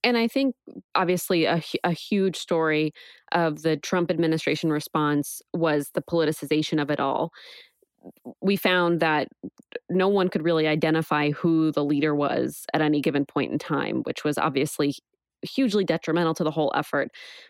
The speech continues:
But also this, this politicization obviously became pretty egregious by the end of the year, but it didn't start that way. And when we asked people why they stayed and why they made the decisions they did,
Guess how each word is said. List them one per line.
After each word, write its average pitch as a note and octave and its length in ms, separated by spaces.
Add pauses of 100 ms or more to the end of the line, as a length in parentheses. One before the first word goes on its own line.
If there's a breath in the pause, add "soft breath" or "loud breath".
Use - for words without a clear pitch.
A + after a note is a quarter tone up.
But G#3+ 80
also B3 300
this, F3 460
this F3 120
politicization F3 1000 (160)
obviously F#3+ 340
became F3 320
pretty F3 260
egregious E3 720
by E3 120
the D#3 140
end E3 120
of D3+ 120
the D#3 80
year, D3+ 340 (380 loud breath)
but G3+ 100
it G3+ 80
didn't C4 220
start G#3+ 340
that - 200
way. D3+ 320 (440 loud breath)
And E3+ 560 (320)
when F#3+ 220
we F#3 120
asked G#3 320
people E3 680 (200)
why E3 260
they E3 180
stayed E3+ 600
and D3+ 140
why E3 120
they D3+ 140
made D#3 200
the E3+ 80
decisions D#3+ 500
they D3+ 140
did, D3+ 400